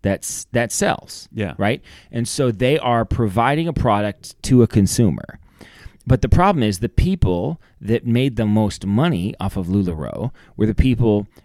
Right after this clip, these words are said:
Speaker 1: that were getting the most people underneath them
Speaker 2: Yeah.
Speaker 1: to sell LuLaRoe.
Speaker 2: Right.
Speaker 1: So if you wanna be, now this is in the past. I guess things are different now. They've restructured some things 'cause they got sued multiple times.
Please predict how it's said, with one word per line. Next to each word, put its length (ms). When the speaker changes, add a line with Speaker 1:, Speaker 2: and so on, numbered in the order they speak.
Speaker 1:
that 360
were 260
getting 380
the 80
most 360
people 280
underneath 640
them 360
Speaker 2:
Yeah. 300
Speaker 1:
to 100
sell 300
LuLaRoe. 400
Speaker 2:
Right. 220
Speaker 1:
So 260
if 180
you 220
wanna 240
be, 320
now 220
this 240
is 160
in 60
the 60
past. 480
I 100
guess 200
things 240
are 60
different 400
now. 400
They've 140
restructured 600
some 160
things 260
'cause 180
they 100
got 160
sued 460
multiple 420
times. 380